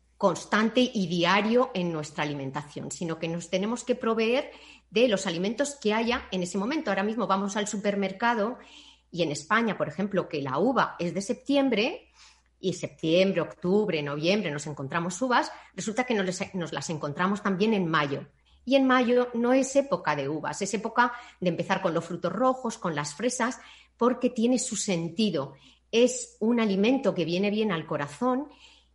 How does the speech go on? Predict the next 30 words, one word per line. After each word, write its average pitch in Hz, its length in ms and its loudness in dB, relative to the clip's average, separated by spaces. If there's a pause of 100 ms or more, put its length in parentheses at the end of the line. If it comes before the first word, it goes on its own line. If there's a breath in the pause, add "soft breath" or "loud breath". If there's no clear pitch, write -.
y 226 180 4
en 175 80 4
la 160 80 2
medicina 202 560 0
china, 254 320 0
por 185 140 0
ejemplo, 214 600 -2 (440 loud breath)
el 175 580 2
corazón 196 580 2 (320)
comienza 185 880 2
a, 139 420 2
a, - 220 -10
a, 147 300 -6
a, 139 460 -2 (260)
a 160 100 -6
tener 180 280 0
una 214 160 2
relación 196 560 2
o 151 60 -2
tiene 208 180 2
una 208 100 2
relación 196 380 -2
con 202 180 0
el 175 100 0
verano 190 400 2
y 247 60 2
con 196 220 -2
el 151 160 -6
calor. 131 440 -6 (460 soft breath)
Entonces, 240 680 -2